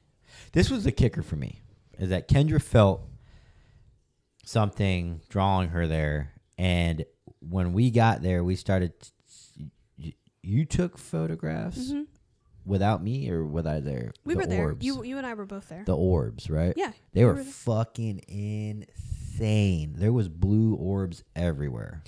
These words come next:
Speaker 1: Like,
Speaker 2: And people, just to s-, make this point, yes, I recognize that orbs can also be dust. However,
Speaker 1: Not these.
Speaker 2: I do, when I take photos and I feel like I have an orb, especially outside,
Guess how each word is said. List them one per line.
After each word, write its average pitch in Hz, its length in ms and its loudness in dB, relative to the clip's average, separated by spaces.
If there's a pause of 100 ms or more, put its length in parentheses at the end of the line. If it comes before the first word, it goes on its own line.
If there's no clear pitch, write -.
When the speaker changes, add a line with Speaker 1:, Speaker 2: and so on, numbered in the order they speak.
Speaker 1:
Like, - 160 -2
Speaker 2:
And 254 260 -2 (920)
people, 294 540 -6 (180)
just - 180 -12
to 233 40 -12
s-, - 100 -16 (400)
make 226 200 -8
this 247 120 -12
point, 190 380 -14 (800)
yes, 247 400 0
I 240 120 -2
recognize 208 720 -6
that 208 220 -6
orbs 220 380 -2
can 226 200 -2
also 214 280 -4
be 208 200 -6
dust. - 540 -4 (300)
However, 220 420 -4
Speaker 1:
Not 92 160 -4
these. - 380 -8 (240)
Speaker 2:
I 240 180 0
do, 269 540 0 (680)
when 240 200 -2
I 226 120 0
take 269 280 -2
photos 262 500 0
and 226 120 -2
I 202 100 -4
feel 233 320 -4
like 240 140 0
I 240 80 -2
have 233 160 -4
an 208 100 -6
orb, 214 260 -2
especially 233 500 -4
outside, 208 580 -4